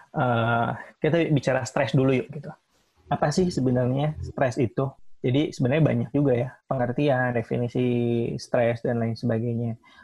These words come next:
Tapi saya mencoba memformulasikan dari beberapa referensi, bahwa pada intinya gini, stres itu merupakan sebuah kondisi yang mengganggu keseimbangan atau mengganggu internal balance atau istilah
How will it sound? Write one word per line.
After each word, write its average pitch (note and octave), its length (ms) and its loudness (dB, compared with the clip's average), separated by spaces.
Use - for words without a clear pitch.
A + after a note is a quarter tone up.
Tapi C3+ 160 -2
saya D#3+ 160 2
mencoba B2 640 2
memformulasikan B2+ 1400 0
dari A#2+ 320 2
beberapa A#2 1040 -2
referensi, B2+ 720 0
bahwa E3 240 2
pada B2 480 2
intinya C#3+ 320 0
gini, A2+ 280 0
stres - 400 -4
itu F3 320 0
merupakan C#3+ 400 0
sebuah C3 320 2
kondisi C3 480 0
yang D#3 80 2
mengganggu A#2+ 480 2
keseimbangan B2 640 2
atau D3+ 240 0
mengganggu C3 880 2
internal B2+ 480 2
balance C3+ 560 2
atau - 160 -8
istilah C3 400 -2